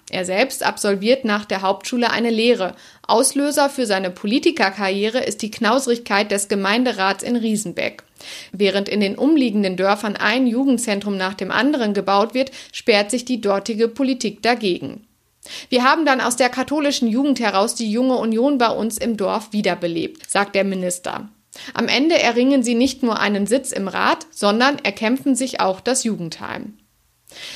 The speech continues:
Mit der Ausbildung bei einer Landmaschinenfirma kommt auch die Mitgliedschaft in der I G Metall.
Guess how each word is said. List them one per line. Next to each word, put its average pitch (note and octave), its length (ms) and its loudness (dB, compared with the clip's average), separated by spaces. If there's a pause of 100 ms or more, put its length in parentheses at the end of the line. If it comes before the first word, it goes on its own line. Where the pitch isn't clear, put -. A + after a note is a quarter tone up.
(140)
Mit A#3 120 2
der A#3 200 4
Ausbildung B3+ 500 2
bei G3+ 80 4
einer G3 300 0
Landmaschinenfirma A#3+ 1120 0
kommt A#3+ 360 0
auch A3+ 140 0
die B3+ 160 -2
Mitgliedschaft G#3+ 720 -2
in G#3 140 -2
der G#3+ 160 -2
I G#3 100 -6
G G3+ 200 -4
Metall. A#3+ 520 -4